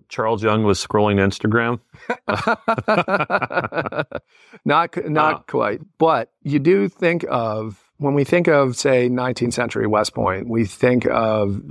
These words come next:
Speaker 2: this parade of generals that we know of, and they all, we think of these very stern-looking black and white photographs, and we assume that that's what they were. We assume this was a place of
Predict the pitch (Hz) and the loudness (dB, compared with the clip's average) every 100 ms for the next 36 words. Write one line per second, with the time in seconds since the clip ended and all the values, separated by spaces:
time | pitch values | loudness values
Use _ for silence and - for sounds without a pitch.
0 | 147 147 120 101 - - 117 117 113 101 | -10 0 2 0 -4 0 2 4 4 2
1 | 98 - 135 113 107 98 98 113 98 110 | -2 0 0 0 -2 -2 -2 0 0 2
2 | 104 101 98 95 104 110 113 117 104 - | 0 2 0 0 2 2 4 4 2 -6
3 | - _ 147 127 165 160 143 135 110 - | -20 _ -2 2 2 2 4 4 2 -4
4 | _ 190 147 135 151 - - 143 143 135 | _ -2 2 4 4 0 0 2 4 4
5 | 131 135 127 120 123 131 113 113 113 117 | 4 2 2 2 2 0 0 0 0 0
6 | 117 107 104 95 95 113 107 107 107 - | 0 0 0 0 -2 -6 -4 -6 -6 -4
7 | 120 110 107 98 - 123 101 - - 95 | -4 -2 -4 -6 -8 -8 -6 -6 -4 -4
8 | 95 95 139 110 90 87 - 113 104 101 | -2 0 0 0 -2 -6 -6 -6 -6 -6
9 | 113 95 101 - 107 101 - - 95 87 | -8 -6 -8 -4 -2 -2 -4 -6 -6 -8